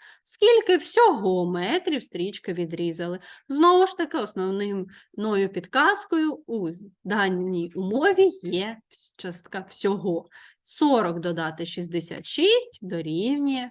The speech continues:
сто шість. Тобто сто шість метрів всього відрізали від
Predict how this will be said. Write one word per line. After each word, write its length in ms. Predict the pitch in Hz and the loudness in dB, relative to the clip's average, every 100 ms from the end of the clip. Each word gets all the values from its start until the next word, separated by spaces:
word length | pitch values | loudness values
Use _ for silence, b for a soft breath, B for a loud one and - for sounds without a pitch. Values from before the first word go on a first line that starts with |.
| _ | _
сто 800 | - - - 170 175 180 180 - _ _ _ _ _ _ | -14 -14 -8 -4 -2 -2 -4 -8 _ _ _ _ _ _
шість. 680 | - - - 196 180 - - _ _ _ b b - | -14 -10 -6 -6 -6 -10 -14 _ _ _ b b -16
Тобто 420 | 175 - 196 185 | -16 -10 -8 -8
сто 400 | - - 208 165 | -2 2 2 2
шість 340 | - 170 - | -6 -10 -8
метрів 560 | 185 202 269 370 403 392 | -4 0 0 2 0 -2
всього 460 | - - 180 170 | -4 -8 -6 -6
відрізали 840 | 160 156 156 185 240 254 254 233 240 - | -6 -8 -8 -4 -4 -2 -2 -2 -6 -12
від 340 | 185 160 175 | -10 -8 -8